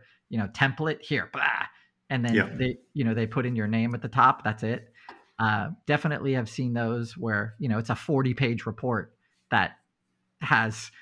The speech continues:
Speaker 1: you know, one or two giant images on every page. You're like, "Uh, this is, <laughs> this is like <laughs> my fourth grader's worst book report."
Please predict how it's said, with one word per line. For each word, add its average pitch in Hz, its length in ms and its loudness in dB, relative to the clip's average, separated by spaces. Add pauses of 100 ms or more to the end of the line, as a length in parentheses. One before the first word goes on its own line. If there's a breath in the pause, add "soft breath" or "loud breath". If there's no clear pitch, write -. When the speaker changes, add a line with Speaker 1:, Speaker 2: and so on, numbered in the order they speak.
(220 loud breath)
Speaker 1:
you 165 80 -4
know, 120 100 -2
one 143 340 2
or 135 200 0
two 135 260 -2
giant 117 400 2
images 120 460 -2
on 104 160 -2
every 101 280 -2
page. - 520 -6 (300)
You're 113 140 -2
like, 107 200 -6
"Uh, 107 240 -4
this 120 180 -8
is, - 320 -10 (140)
<laughs> - 160 -20
this - 220 -6
is - 160 -2
like - 260 4 (640 loud breath)
<laughs> - 280 2
my 139 200 4
fourth 143 360 2
grader's 117 500 0 (460 loud breath)
worst 135 500 4
book 135 200 0
report." 101 380 -6